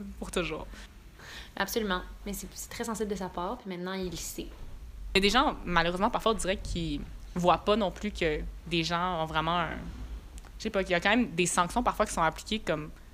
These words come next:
Speaker 1: aux serveurs, ben, à n'importe qui dans des emplois, et il faut en être conscient et pas juste être ce client qui vient de ruiner ta journée.
Speaker 2: Parce que j'ai l'impression que la phrase, « Ah, une personne est payée pour le faire »,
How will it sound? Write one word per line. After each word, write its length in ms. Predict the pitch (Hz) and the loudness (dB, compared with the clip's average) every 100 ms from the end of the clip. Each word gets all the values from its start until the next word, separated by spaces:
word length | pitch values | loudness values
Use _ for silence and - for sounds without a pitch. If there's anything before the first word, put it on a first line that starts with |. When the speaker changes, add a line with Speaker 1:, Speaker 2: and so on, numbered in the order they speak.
| - - - - | -16 -16 -14 -2
Speaker 1:
aux 160 | 180 170 | 0 2
serveurs, 960 | - 170 165 175 180 180 185 185 170 | 2 2 8 10 12 10 8 6 4
ben, 120 | 160 160 | 4 4
à 80 | 170 | 4
n'importe 300 | 185 262 190 | 2 0 -2
qui 120 | 240 | 2
dans 120 | 208 | 2
des 160 | 170 165 | 2 0
emplois, 380 | 160 180 208 175 | 0 4 4 6
et 80 | |
il 160 | 175 165 | 0 -2
faut 140 | - | 0
en 80 | 185 | 0
être 140 | 190 - | 0 -2
conscient 280 | 156 - 208 | -2 2 2
et 80 | 175 | 4
pas 100 | 247 | 2
juste 180 | 320 | 4
être 200 | 180 175 - - - | 4 4 -2 -14 -2
ce 180 | - 240 | 6 6
client 420 | - 202 190 214 | 6 6 8 8
qui 140 | - | 2
vient 120 | - 190 | 0 2
de 80 | 170 | 2
ruiner 380 | 202 190 202 | 2 4 4
ta 160 | 208 185 | 6 2
journée. 400 | 175 165 160 165 - - - - | 2 0 -2 -6 -10 -12 -12 -10
Speaker 2:
Parce 120 | - 233 | -6 -2
que 60 | |
j'ai 60 | 220 | -2
l'impression 220 | 226 349 | -2 -2
que 60 | 311 | 0
la 140 | 196 | 0
phrase, « 500 | 185 - 220 269 294 - | -2 2 4 4 2 0
Ah, 220 | 220 202 180 - - - - | 2 2 0 -8 -8 -10 -4
une 180 | 247 240 | 2 4
personne 420 | 247 247 - 294 | 4 0 2 4
est 80 | 269 | 4
payée 320 | - 220 220 | 4 4 4
pour 200 | - 214 | 0 2
le 120 | 208 185 | 2 2
faire », 400 | - 202 220 | 2 0 0